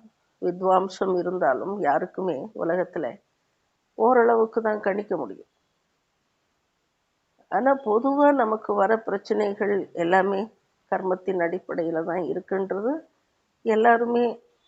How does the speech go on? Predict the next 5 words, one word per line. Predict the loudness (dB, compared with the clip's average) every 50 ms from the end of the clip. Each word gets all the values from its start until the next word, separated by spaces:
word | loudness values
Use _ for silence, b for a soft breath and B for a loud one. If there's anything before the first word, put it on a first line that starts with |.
| _ _ _ _ _ _ _ _ _ _ _ _ _ _ _ _ _ _ _ _ 0
பெரும்பாலும், | 2 2 4 2 4 6 6 6 6 4 0 -6 -10 _ _ _ _ _ _ _ _ _ _ _ _ _ _ _ _ _ _ _ -4
அ, | -2 -2 0
ஒத்துக்கிற | 0 -2 -2 -2 -6 -4 -2 -2 -2 -2
விஷயம் | -2 -6 -4 -4 -2 -2 -2 -4
அது. | -8 -10 -14